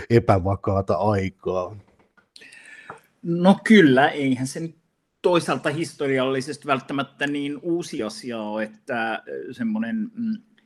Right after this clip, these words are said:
Speaker 2: ihmisoikeusnäkemyksiltään aika ongelmallinen laitaoikeisto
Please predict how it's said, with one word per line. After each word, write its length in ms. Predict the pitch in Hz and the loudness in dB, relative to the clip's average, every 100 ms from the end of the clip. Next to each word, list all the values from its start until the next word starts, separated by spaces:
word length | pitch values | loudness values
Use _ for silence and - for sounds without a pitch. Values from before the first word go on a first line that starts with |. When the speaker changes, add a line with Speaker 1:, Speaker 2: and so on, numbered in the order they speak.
| _ _ | _ _
Speaker 2:
ihmisoikeusnäkemyksiltään 2500 | 139 147 139 131 120 113 - 120 - 143 110 107 - - 120 104 101 - - 113 113 107 107 107 110 | -4 -4 -4 -6 -8 -12 -12 -14 -8 -4 -4 -4 -12 -12 -10 -8 -12 -8 -2 0 0 0 -2 -4 -6
aika 580 | 113 110 110 - - 123 143 | -8 -10 -10 -10 -10 -6 2
ongelmallinen 1200 | 143 147 139 120 110 110 110 117 113 113 113 120 | 2 4 4 2 0 -2 -4 -4 -4 -4 -2 -2
laitaoikeisto 1500 | 127 143 151 151 143 135 117 110 - 110 110 - - 117 | 0 2 4 2 0 0 0 -4 -8 -8 -8 -10 -12 -12